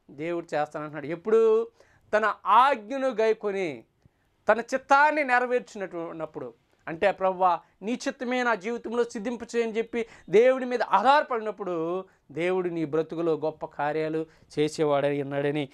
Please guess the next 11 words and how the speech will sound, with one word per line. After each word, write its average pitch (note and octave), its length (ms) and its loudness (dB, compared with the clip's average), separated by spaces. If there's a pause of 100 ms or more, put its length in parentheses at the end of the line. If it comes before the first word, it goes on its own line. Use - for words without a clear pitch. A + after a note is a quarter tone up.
(200)
ఈ C#3+ 80 -4
లేఖనముల G3 480 0
ద్వారా E3+ 220 0
మనము F3 460 -2 (760)
తెలుసుకుంటున్నాము. D3+ 800 -4 (240)
నా D3+ 140 2
దగ్గర G3 380 0
వాడని, G#3+ 560 2 (240)
లేకపోతే G3 420 0
స్వకీయుడని G3+ 760 -2 (280)
ఆయన F#3+ 400 0